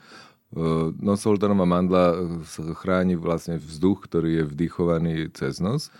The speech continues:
lebo je hneď na konci nosovej dutiny v nosohltane. Podnebné mandle, alebo tie ľudovo krčné mandle, e, sú na konci ústnej dutiny, v, e,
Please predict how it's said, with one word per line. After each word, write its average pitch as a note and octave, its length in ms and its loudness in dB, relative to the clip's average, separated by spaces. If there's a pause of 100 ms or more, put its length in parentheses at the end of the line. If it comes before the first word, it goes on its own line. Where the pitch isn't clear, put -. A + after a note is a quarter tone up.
(140)
lebo D2+ 320 -2
je D2+ 120 -2
hneď D#2+ 200 0
na D#2 160 -2
konci D#2+ 680 -2
nosovej E2 480 -2
dutiny E2+ 440 0
v C#2+ 80 -6
nosohltane. F#2+ 880 2
Podnebné F2 480 4
mandle, F2 360 4
alebo D#2 200 -2
tie F2 120 -4
ľudovo E2+ 480 0
krčné - 400 -4
mandle, F2 400 2
e, D#2+ 600 -2
sú F2 200 -4
na E2+ 80 2
konci E2 480 -2
ústnej G#2 480 2
dutiny, F#2+ 360 2
v, D#2 120 -4
e, D#2+ 80 0